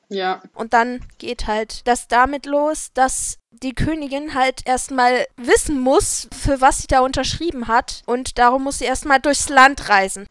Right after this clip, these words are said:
Speaker 2: <laughs>
Speaker 1: Das ist gut, dass sie das danach fragt. Das ist gut, dass sie das danach wissen will, ne? Nachdem sie <laughs> Königin geworden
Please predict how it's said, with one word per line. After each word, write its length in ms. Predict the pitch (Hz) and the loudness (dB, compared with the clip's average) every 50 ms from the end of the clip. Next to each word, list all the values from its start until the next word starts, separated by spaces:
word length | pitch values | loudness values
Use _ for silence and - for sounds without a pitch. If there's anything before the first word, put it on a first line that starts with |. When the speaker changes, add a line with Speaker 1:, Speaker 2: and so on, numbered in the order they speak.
| _ | _
Speaker 2:
<laughs> 100 | - 240 254 240 - - - _ _ _ | -4 -4 -4 -4 -6 -10 -14 _ _ _
Speaker 1:
Das 180 | - 240 - | -4 -4 -4
ist 60 | - - | -4 -4
gut, 140 | 240 247 240 | -2 0 0
dass 120 | 240 220 | 0 -2
sie 80 | 220 196 | 0 -4
das 160 | 214 202 - | -4 -2 -2
danach 320 | 202 185 175 170 190 - | -4 -2 0 0 -2 -2
fragt. 500 | - - - 160 156 170 196 - _ - - _ _ _ _ _ _ _ _ _ _ _ _ _ _ _ _ _ _ _ _ _ _ | -2 -8 -8 -4 -4 -4 -4 -6 _ -20 -20 _ _ _ _ _ _ _ _ _ _ _ _ _ _ _ _ _ _ _ _ _ _
Das 160 | - 226 208 | -6 -4 -4
ist 140 | 208 - - | -4 -4 -2
gut, 160 | 247 240 214 | -2 -2 -2
dass 100 | 226 - | -4 -6
sie 60 | 196 | -4
das 180 | 190 208 202 - | -4 -4 -4 -2
danach 400 | 196 190 185 180 196 214 - - | -4 -2 2 2 2 2 0 -4
wissen 260 | 185 - - 185 175 - | -4 -4 -4 -4 -6 -6
will, 160 | 185 180 180 | -8 -6 -6
ne? 200 | 180 185 214 233 _ _ _ _ | -6 -6 -8 -8 _ _ _ _
Nachdem 340 | - 202 - - 233 233 240 | -10 -10 -6 0 2 2 2
sie 140 | 240 - - | 2 0 -2
<laughs> 0 | |
Königin 500 | - 220 233 202 - 226 - - - 202 | 0 0 2 2 2 -2 -4 -4 -6 -6
geworden 480 | 196 - - - - - - - 196 | -6 -8 -10 -16 -18 -18 -16 -16 -16